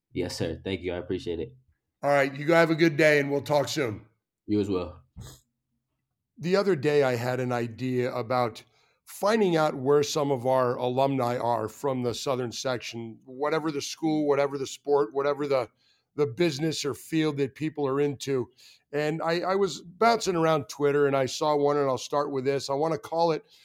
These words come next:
Speaker 2: something like, "Where are they now?" or "The next level." And we will start this week with C J Miller from Chaminade High School.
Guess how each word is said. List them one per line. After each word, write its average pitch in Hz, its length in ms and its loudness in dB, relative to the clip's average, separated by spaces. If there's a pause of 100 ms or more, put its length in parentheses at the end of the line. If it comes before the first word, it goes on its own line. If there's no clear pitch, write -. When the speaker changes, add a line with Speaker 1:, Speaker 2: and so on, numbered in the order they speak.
(140)
Speaker 2:
something 156 420 -4
like, 151 160 -8
"Where 170 380 4
are 156 260 4
they 147 240 2
now?" 139 380 2
or 123 400 -2
"The 131 160 2
next 156 340 0
level." 139 460 2 (400)
And 143 100 0
we 170 80 4
will 170 140 2
start 196 400 0
this 175 200 -2
week 160 280 -2
with 139 240 -4
C 226 280 -4
J 170 240 0
Miller 147 380 2
from 131 320 -2
Chaminade 147 540 -2
High 139 180 0
School. 123 320 -6